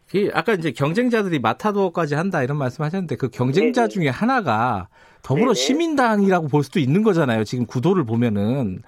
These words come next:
Speaker 1: 근데
Speaker 2: 그분들은
Speaker 1: 민주-
Speaker 2: 뭐 자력으로 경쟁하는 당이 아니기 때문에
Speaker 1: 예.
Speaker 2: 저희는 그분들한테는 별 관심이
Speaker 1: <laughs>
Speaker 2: 없습니다. 네.
Speaker 1: 예, 근데 이제 그 민주당 지지자들 입장에서는 여전히 헷갈리시는 분들이 있습니다. 투표장에 들어갈
Speaker 2: 네네.
Speaker 1: 때.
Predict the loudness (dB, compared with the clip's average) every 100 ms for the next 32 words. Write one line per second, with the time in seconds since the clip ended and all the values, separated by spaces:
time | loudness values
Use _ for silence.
0 | -20 -20 -2 0 4 4 4 4 2 2
1 | 0 0 -2 0 0 0 -2 -4 -2 -2
2 | -2 -4 -4 -2 -4 -4 -6 -6 -6 -4
3 | -2 -2 0 0 0 -2 -4 -6 -8 -2
4 | -2 -2 -4 -2 -2 -2 -2 0 -2 2
5 | -2 0 -6 -4 -6 -8 -8 -2 2 4
6 | 4 2 2 2 0 -4 -18 _ -2 0
7 | 0 2 2 2 0 -2 2 2 2 -2
8 | 0 0 2 0 0 0 2 2 2 2
9 | 2 2 0 0 0 2 2 2 -2 0
10 | 0 0 -2 -4 -2 -2 -2 0 0 0
11 | -2 -2